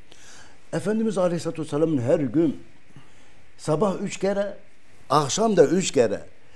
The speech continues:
Allah'a ondan kurtulmak için sığındığı bir fakirliği siz niçin kalkıp millete sanki iyi bir şeymiş gibi takdim ediyorsunuz?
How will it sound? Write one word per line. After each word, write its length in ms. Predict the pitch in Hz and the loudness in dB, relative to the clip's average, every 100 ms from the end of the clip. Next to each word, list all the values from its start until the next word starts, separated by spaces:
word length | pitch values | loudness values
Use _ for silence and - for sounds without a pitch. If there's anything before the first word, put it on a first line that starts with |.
| - - - - 165 | -14 -14 -14 -4 4
Allah'a 800 | 160 170 160 143 151 226 170 90 - - - - - - - | 4 6 6 4 4 6 6 2 -10 -16 -16 -16 -14 -10 4
ondan 500 | 156 160 160 208 226 | 8 10 10 8 8
kurtulmak 800 | - 156 151 151 151 170 208 165 | 6 2 4 6 8 6 4 -2
için 260 | - 131 | -4 -4
sığındığı 680 | 113 - 208 220 170 151 131 | -4 2 4 4 4 4 4
bir 120 | 190 | 4
fakirliği 680 | 196 151 156 151 151 160 147 113 | 2 0 0 2 2 2 0 -2
siz 340 | - 208 202 | -4 0 2
niçin 380 | 147 185 294 226 | 4 6 6 4
kalkıp 360 | 156 170 - 160 | 2 -4 -4 -2
millete 600 | 160 165 156 147 135 143 - - - - - - - - - | 2 4 4 4 0 -4 -10 -16 -16 -16 -16 -16 -16 -14 -6
sanki 400 | - 220 233 202 | 6 8 8 4
iyi 320 | 185 208 220 | 2 6 6
bir 120 | 185 170 | 6 6
şeymiş 520 | 190 240 190 139 120 | 10 10 10 2 0
gibi 420 | 147 156 240 247 - - - - - - - - - | 0 4 2 0 -6 -14 -14 -14 -14 -14 -12 -6 2
takdim 400 | 139 127 170 156 | 2 6 6 6
ediyorsunuz? 840 | 123 135 127 120 127 170 - | 4 2 0 0 -2 -2 -4